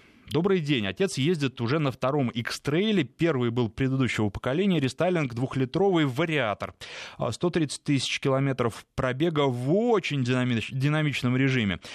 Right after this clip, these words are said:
Делали всё, что нельзя, поломок не было, но вой появился слегка. Сейчас новое поколение, два с половиной литра, тоже вариатор. Гораздо мягче, комфортнее и динамичнее автомобиль.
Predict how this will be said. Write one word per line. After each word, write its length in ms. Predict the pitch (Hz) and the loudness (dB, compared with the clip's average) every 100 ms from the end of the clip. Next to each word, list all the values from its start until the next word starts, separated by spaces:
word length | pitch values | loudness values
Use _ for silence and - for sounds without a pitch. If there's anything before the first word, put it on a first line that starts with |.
| - - | -16 -6
Делали 560 | 117 120 135 196 180 147 | -2 2 2 4 2 0
всё, 300 | - 190 208 | -2 0 0
что 180 | - | 0
нельзя, 460 | 160 170 151 120 95 | 2 2 2 2 0
поломок 500 | - 113 185 175 - | 0 0 0 0 0
не 180 | 139 120 | 0 0
было, 200 | 95 98 | 0 0
но 180 | 110 117 | 2 2
вой 220 | 143 208 | 2 0
появился 580 | 175 175 151 120 101 98 | 2 2 2 2 0 -4
слегка. 400 | 110 95 - 90 | -4 -4 -4 -6
Сейчас 320 | - 190 175 | -2 -2 0
новое 280 | 143 123 104 | 0 2 0
поколение, 460 | - 117 170 170 | -2 -4 -2 -2
два 200 | 123 139 | 0 -2
с 40 | - | -2
половиной 440 | 151 156 135 110 | -2 0 2 0
литра, 320 | 131 202 160 | 0 0 -2
тоже 280 | 139 143 139 | 0 0 0
вариатор. 440 | 139 135 110 95 | 2 2 0 -2
Гораздо 400 | 95 123 185 143 | -4 -2 0 0
мягче, 340 | 120 123 - - | 0 0 -2 -4
комфортнее 580 | 117 110 160 175 147 139 | -2 -2 -2 0 0 -2
и 140 | 147 | -2
динамичнее 640 | 127 131 139 143 113 101 92 | -2 0 2 0 0 -2 -4
автомобиль. 480 | - 110 127 214 | -2 -2 0 0